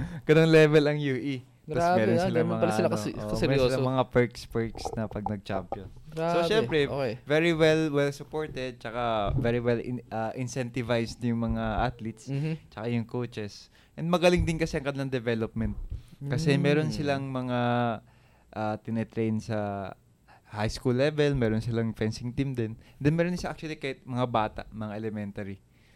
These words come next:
Speaker 2: Okay.
Speaker 1: So, so kaya nga yung iba actually nangyari, yung iba nating mga players dito sa U P na ang iba nagagaling sa U E. So,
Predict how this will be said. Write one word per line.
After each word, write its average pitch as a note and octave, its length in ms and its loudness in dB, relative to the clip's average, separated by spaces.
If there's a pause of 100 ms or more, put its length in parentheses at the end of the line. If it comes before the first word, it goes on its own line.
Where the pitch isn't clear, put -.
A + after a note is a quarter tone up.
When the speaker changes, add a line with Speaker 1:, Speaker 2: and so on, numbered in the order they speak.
(220)
Speaker 2:
Okay. C#3+ 260 -4
Speaker 1:
So, G#2 320 -6
so - 140 -4 (260)
kaya E3+ 240 6
nga F3 80 6
yung E3+ 240 4
iba E3 320 6
actually C#3 320 -2
nangyari, B2+ 400 0
yung A2+ 80 -8
iba B2+ 160 -2
nating B2+ 320 -2
mga B2 240 -4
players B2+ 640 0 (420)
dito B2 240 -2
sa B2+ 180 -2
U A#2+ 160 2
P G#2 200 -6
na G#2 400 -4 (160)
ang B2 100 -6
iba C#3 220 0
nagagaling B2 420 2
sa B2+ 160 -4
U G#2 100 0
E. F#2+ 200 -6 (320)
So, - 160 -4